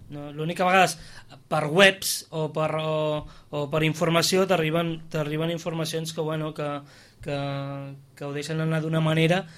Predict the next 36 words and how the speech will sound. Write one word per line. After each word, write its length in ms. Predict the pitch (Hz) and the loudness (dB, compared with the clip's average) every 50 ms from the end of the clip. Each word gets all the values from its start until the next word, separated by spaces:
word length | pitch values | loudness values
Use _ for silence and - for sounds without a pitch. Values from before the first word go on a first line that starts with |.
| - - - | -20 -16 -10
que 140 | - 147 131 | -8 -6 -6
sembla 260 | - 143 143 147 170 | -4 -4 -4 -4 -4
que 140 | 156 151 143 | -4 -4 -4
hi 40 | 143 | -6
hagi 160 | 147 147 165 156 | -6 -6 -8 -8
perill. 400 | 160 147 139 135 135 131 131 127 120 - - - - - _ _ | -8 -6 -6 -6 -6 -8 -10 -14 -16 -20 -20 -20 -20 -20 _ _
Vale? 340 | 143 135 127 123 131 143 151 147 | -14 -12 -10 -10 -8 -8 -8 -8
Llavors, 240 | 139 139 139 139 143 151 | -6 -6 -6 -4 -6 -6
és, 100 | 143 - - - - - - - - | -6 -8 -14 -20 -20 -20 -20 -14 -12
és 180 | - 139 135 147 | -8 -6 -4 -4
a 80 | 143 | -2
dir, 140 | 143 139 135 135 131 139 143 | -2 -4 -4 -6 -8 -8 -8
jo 160 | 143 151 151 | -6 -4 -2
primer 240 | 156 170 165 165 160 | 0 0 2 2 2
de 40 | 151 | 4
tot 160 | 165 175 185 185 175 | 4 2 4 4 2
és, 220 | 156 139 - - - - - - - - - _ | 2 2 0 -6 -10 -14 -20 -20 -20 -20 -20 _
és 240 | - 147 143 135 143 | -8 -6 -4 -2 -2
a 60 | 147 139 | -2 -2
dir, 220 | 135 135 135 139 143 - | -2 -4 -8 -10 -14 -12
aviam, 360 | - 143 147 160 151 143 131 127 127 - _ _ _ _ _ _ _ _ - - _ _ _ _ _ _ _ | -6 -2 0 0 0 0 -2 -4 -8 -12 _ _ _ _ _ _ _ _ -20 -20 _ _ _ _ _ _ _
primer 220 | - 151 156 165 165 | -8 -4 -2 0 0
de 80 | 180 | 0
tot, 160 | 190 190 - - - - - - - - - - - _ _ _ _ _ - | 0 -2 -4 -8 -20 -20 -20 -20 -20 -20 -20 -20 -20 _ _ _ _ _ -12
mirem 420 | 160 156 156 165 170 190 190 175 156 | -6 0 2 4 6 6 6 4 2
com 140 | 165 147 139 | -2 -2 -2
és, 220 | 135 131 127 - - | -4 -6 -8 -10 -10
com, 220 | - - 147 147 147 147 147 143 143 143 - - _ _ | -8 -6 -6 -6 -6 -6 -8 -10 -10 -14 -18 -20 _ _
eh, 120 | - 151 147 151 160 | -16 -16 -12 -10 -8
informem-nos 560 | 170 160 165 180 165 175 190 202 208 196 180 185 165 | -8 -4 -2 0 2 6 6 6 6 6 4 4 6
bé 120 | 180 170 151 - - - - - - - - _ _ _ - | 6 4 2 0 -4 -12 -20 -20 -20 -20 -20 _ _ _ 0
com, 200 | 170 165 170 175 170 165 | 0 2 2 2 2 2
com 160 | 185 180 180 | 4 4 4
és 160 | 180 160 139 | 4 4 6
la 100 | 165 160 | 4 4
situació. 680 | 156 - 165 147 - 151 - - - 143 139 135 131 | 4 2 0 0 0 0 0 0 0 -2 -4 -6 -8